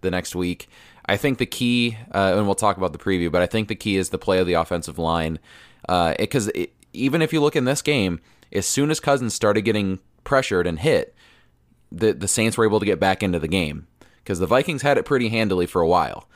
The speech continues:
And then as soon as Cousins started getting hit and they started getting pressure on him, Cam Jordan started playing well,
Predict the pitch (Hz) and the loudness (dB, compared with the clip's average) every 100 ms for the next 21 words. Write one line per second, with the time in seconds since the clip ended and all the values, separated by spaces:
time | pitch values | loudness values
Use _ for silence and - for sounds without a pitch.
0 | _ _ - 92 92 87 - 113 123 117 | _ _ -6 -2 -2 -2 0 0 2 0
1 | - 123 107 101 110 101 92 69 95 107 | 0 0 2 0 2 2 0 -2 2 2
2 | 95 87 95 85 80 - 95 - 104 104 | 2 0 0 0 -2 0 -2 2 0 0
3 | 95 95 85 80 87 95 - 95 85 - | -2 -2 0 2 2 2 0 0 0 -2
4 | 98 95 95 92 | 0 2 2 0